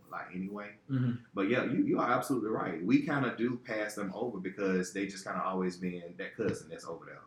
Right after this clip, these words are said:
Speaker 2: Yeah,
Speaker 1: We,
Speaker 2: exactly.
Speaker 1: we know we got all, we got Uncle Tommy. Uncle Tommy gonna take care of us or whatever.
Speaker 2: Right.
Speaker 1: But, but they have been, you know, the Whisper song was
Speaker 2: They were like,
Speaker 1: very big.
Speaker 2: they're like the class clown.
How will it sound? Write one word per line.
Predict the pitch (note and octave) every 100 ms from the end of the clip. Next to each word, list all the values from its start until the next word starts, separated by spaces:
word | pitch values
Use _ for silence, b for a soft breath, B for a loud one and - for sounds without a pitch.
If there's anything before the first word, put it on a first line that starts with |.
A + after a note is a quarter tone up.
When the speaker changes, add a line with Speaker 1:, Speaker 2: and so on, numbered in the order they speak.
| - -
Speaker 2:
Yeah, | F3
Speaker 1:
We, | D#3
Speaker 2:
exactly. | D3+ D3 A#2 A2+ G#2+
Speaker 1:
we | G#2+ A#2
know |
we | A2+
got | G#2+ G2
all, | G2 G2+
we |
got | G2+ F#2
Uncle | F#2+ F#2+
Tommy. | G2 F2 E2+
Uncle | F#2
Tommy | F#2 F#2
gonna | F2+ F2
take | F#2 -
care | F2+
of |
us | E2+
or | E2
whatever. | E2+ F2 - - B2
Speaker 2:
Right. | B2+ A2+
Speaker 1:
But, | F#2+ F2
but | G2+ F#2
they | G#2 C3
have | A#2+ A2+ G#2
been, | A2 A2
you | A#2+
know, | G#2
the | G2+ G#2
Whisper | C#3 - -
song | - - - - _ _
was | G#2+ A#2
Speaker 2:
They |
were | G#3+ G#3+
like, | C#3+
Speaker 1:
very | G3+ A3 C3+
big. | A2+
Speaker 2:
they're | F#3 G#3
like | G#3+
the | E3+
class | - F3+ E3+ D3 -
clown. | D3+ C#3 A2+ G#2 G#2+